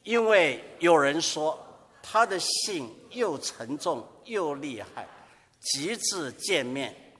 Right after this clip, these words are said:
却是气貌不扬，言语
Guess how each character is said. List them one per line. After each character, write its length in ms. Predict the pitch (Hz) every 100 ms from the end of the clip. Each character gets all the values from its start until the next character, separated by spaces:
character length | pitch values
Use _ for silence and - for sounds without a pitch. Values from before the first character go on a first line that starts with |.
| _ _
却 360 | - 220 175
是 440 | 123 - 147 117 95 -
气 360 | - - 175 131
貌 340 | 120 107 90 87
不 120 | 143
扬， 280 | 113 85 85 - _ _ _ _ -
言 300 | 139 147 175
语 340 | 127 90 80